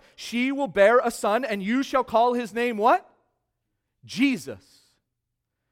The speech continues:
"Jesus, for he will save his people from their sins." And then what happened? Luke two twenty-one tells us, "And when eight days had passed before his circumcision,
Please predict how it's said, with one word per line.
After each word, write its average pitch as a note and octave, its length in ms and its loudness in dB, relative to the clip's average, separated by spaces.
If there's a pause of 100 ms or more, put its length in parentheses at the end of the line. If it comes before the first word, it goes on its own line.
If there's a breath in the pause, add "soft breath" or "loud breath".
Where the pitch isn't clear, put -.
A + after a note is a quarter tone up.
(320)
"Jesus, E3+ 500 -4
for D3+ 160 -8
he A#3 380 -6
will E3 200 -4
save G3+ 500 -2
his D3 180 -14
people G#3+ 500 -8
from E3+ 460 -8
their D3 360 -8 (640)
sins." A2+ 720 -20 (1400)
And C3 140 -14
then F#3+ 160 -6
what G3 140 -6
happened? F#3 460 -2
Luke E3 180 -8
two G3+ 160 -14
twenty-one A3 480 -4
tells E3+ 260 -4
us, B2+ 180 -14 (220 soft breath)
"And F#3+ 140 -4
when G3+ 200 -6
eight A#3+ 240 2
days A#3 240 0
had G#3+ 120 -10
passed G#3+ 360 -4
before A#3 380 -4
his A#3 160 -4
circumcision, B3 760 -10